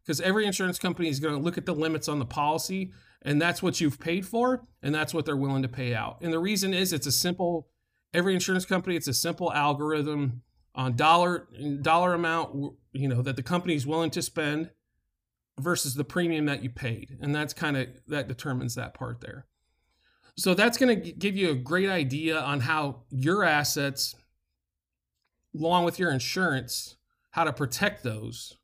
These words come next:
and how to take care of those. And like I said, assets are gonna change all the time, especially these days with, like, here in Phoenix, the price of your home might have went up a hundred thousand dollars in a year. So how do you adjust for that? The key is, is that, you know, your policy goes,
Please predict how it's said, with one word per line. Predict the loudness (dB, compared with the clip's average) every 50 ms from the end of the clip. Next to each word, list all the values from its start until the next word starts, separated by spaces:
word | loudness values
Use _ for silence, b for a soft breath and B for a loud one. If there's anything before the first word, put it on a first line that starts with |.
| _ _ _ _ _ _
and | -4 -4
how | -2 -2
to | -2 -4
take | -4 -4
care | -2 -4
of | -4 -4
those. | -6 -8 -12 -10
And | -8 -4 -2
like | 0 0 2
I | 2 0
said, | 2 2 0 2
assets | 2 2 2 2 2 -2 -2 -2
are | -4
gonna | -4 -4 -4
change | -4 -4 -4 -4 -4 -4
all | -4 -4
the | -4
time, | -4 -6 -6 -6 -6 -8 -10 -14 b b b b b b
especially | -10 -6 -6 -2 0 2 2 2 2 0 0
these | 0 0 -2 -2
days | -2 0 0 0 0 0
with, | -2 -2 -4 -4 _
like, | -8 -6 -6 -4 -4
here | -4 -4 -2 0 0
in | -2
Phoenix, | -2 -2 -2 -2 0 0 -2 -4 -6 -10 -12 b b b b b b b b -6
the | -6 0
price | 2 2 2 4 4
of | 4 4
your | 4 2 2
home | 4 6 6 6 6 4 2 0 -2 0
might | 0 2 2
have | 2
went | 4 4 2
up | 2 2 0
a |
hundred | 0 0 2 2 2 2
thousand | 2 2 2 2 0 0
dollars | 0 2 2 2 0 0
in | 0 -2
a | -2
year. | -2 -4 -4 -6 -8 -8 -12 -18 _ _ _ _ _ _ _ _ _ _ _ _ _ _ _ _ _ _ _ _ _
So | -6 0 2 4 4 4
how | 4 4 4
do | 4
you | 4 2 2 2
adjust | 2 2 0 -2 -2 -4 -6
for | -8 -8 -8
that? | -8 -10 -12 -16 _ _ _ _ _ _ _ _ _ _ _ _ -12
The | -12 -12 -10
key | -12 -2 2 4 6 6
is, | 6 4 4 2
is | 0 0
that, | 0 0 0 -2 -2 -6 -8
you | -6 -4 -2
know, | 0 0
your | 0 -2 -2
policy | 2 2 4 4 4 2 0 0
goes, | 0 0 0 0 -2